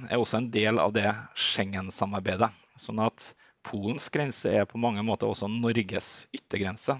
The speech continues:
og det gir oss et medansvar for å, eh, løse den situasjonen, eh, med de mennesker som kommer dit og ønsker å søke opphold i,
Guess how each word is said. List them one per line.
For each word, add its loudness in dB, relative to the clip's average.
og -6
det 6
gir 0
oss -2
et -2
medansvar 0
for -2
å, 4
eh, 2
løse 6
den 2
situasjonen, -2
eh, -4
med 2
de 4
mennesker 0
som -6
kommer -2
dit -4
og 0
ønsker -6
å -6
søke -2
opphold -6
i, -2